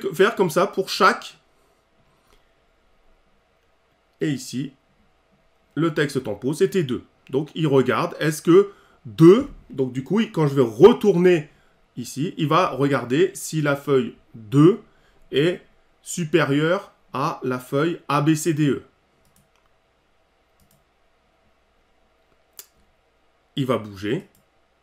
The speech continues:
et vous voyez qu'il a mis la feuille deux avant A B C D E. Je continue. Donc maintenant, il va faire,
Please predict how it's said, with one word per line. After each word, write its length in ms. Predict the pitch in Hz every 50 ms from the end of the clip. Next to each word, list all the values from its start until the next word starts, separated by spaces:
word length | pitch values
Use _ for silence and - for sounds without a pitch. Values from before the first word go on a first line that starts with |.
| _ -
et 80 | 175
vous 140 | 156 147 139
voyez 280 | 113 107 98 117 147 151
qu'il 180 | - 151 143
a 60 | 127
mis 200 | 117 113 110 131
la 180 | 156 151 160 160
feuille 220 | - 165 147 120
deux 280 | 110 127 127 151 151 -
avant 400 | - 143 131 127 135 143 156 - -
A 80 | 147 135
B 140 | 135 143 143
C 160 | - - 147
D 100 | 123 107
E. 80 | 87 - _ _ _ _ _ _ _ _ _ _ _ _ _ _ _ _ _ _ _ _ _ _ _ _ _ _ _ _ _ _ _ _ _ -
Je 160 | - 123 180
continue. 600 | 185 - 160 151 143 - 147 139 175 247 339 381 - - _ _ _ _ _ _ _ _ _ _ _ _ _ _ _ _ _ _ _ _ _ _ _ _ _ _ _ _ _ _ _ _ _ _ _ _ _ _ _ _ _ _ _ _ _
Donc 220 | 117 127 127 127 -
maintenant, 480 | 147 147 147 165 165 160 160 160 160 -
il 120 | 160 127
va 120 | 131 131 127
faire, 520 | 127 - 143 135 135 127 104 - - -